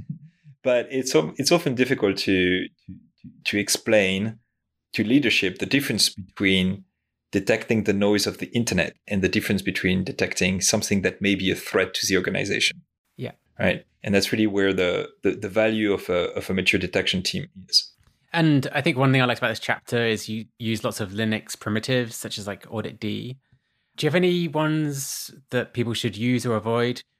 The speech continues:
Speaker 2: We have lots of customers who use S E Linux, and they also find them wanting that control over Linux, but also kind of shooting themselves in the foot for what they need to do.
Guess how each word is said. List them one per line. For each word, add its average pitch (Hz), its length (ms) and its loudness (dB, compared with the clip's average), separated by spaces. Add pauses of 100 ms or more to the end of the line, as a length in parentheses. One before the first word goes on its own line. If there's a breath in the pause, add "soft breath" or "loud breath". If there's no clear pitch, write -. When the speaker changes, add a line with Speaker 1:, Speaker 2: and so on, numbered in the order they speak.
(160)
Speaker 2:
We 135 60 4
have 135 100 2
lots 143 160 2
of 135 80 0
customers 123 580 0
who 117 100 -4
use 104 420 -4
S 110 240 -4
E 139 60 -2
Linux, - 640 -6 (300)
and 107 460 -2 (160)
they 113 180 -4
also 123 240 -2
find 110 220 -2
them 98 80 -6 (100)
wanting 123 400 4
that 110 160 0
control 110 640 0
over 113 260 -2
Linux, 123 400 -4
but - 140 -6
also 113 360 -4
kind 104 140 -4
of 98 60 -6
shooting 107 240 -10
themselves 107 420 -2
in 110 60 -4
the 101 60 -6
foot - 360 -6
for 110 100 -10
what 98 100 -8
they 104 60 -6
need 104 160 -6
to 110 60 -20
do. 110 240 -6